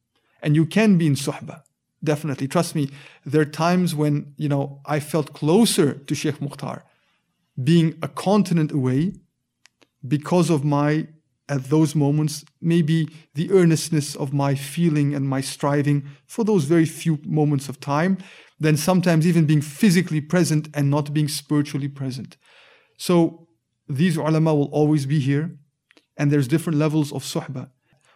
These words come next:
One can indeed have the most profound suhbah and, and not have physical proximity because of some of the other, you know, some of the other facets of suhbah. And thirdly, dua to Allah subhanahu wa ta'ala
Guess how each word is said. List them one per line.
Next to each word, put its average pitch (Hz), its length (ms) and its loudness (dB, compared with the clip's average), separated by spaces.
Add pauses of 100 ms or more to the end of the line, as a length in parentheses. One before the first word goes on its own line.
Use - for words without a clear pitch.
One 160 240 0
can 165 280 -2
indeed 151 480 0
have 151 360 -2
the 139 100 0
most 147 340 -2
profound 160 500 -2
suhbah 143 480 -6 (1160)
and, 143 160 -6
and 143 160 2
not 156 140 0
have 147 160 -6
physical 147 440 -4
proximity 143 680 -8 (500)
because 147 260 -2
of 135 100 -4
some 147 240 -4
of 127 100 -6
the 131 140 -4
other, 131 440 -4 (260)
you 143 80 -8
know, - 80 -12
some 143 240 -4
of 135 100 -2
the 135 140 -2
other 135 380 -2 (140)
facets 139 480 -8
of 131 60 -10
suhbah. 127 460 -10 (540)
And 147 120 -2
thirdly, 170 420 0
dua 151 440 -2
to - 80 -10
Allah 143 280 -2
subhanahu 139 360 -8
wa 139 60 -4
ta'ala 117 380 -14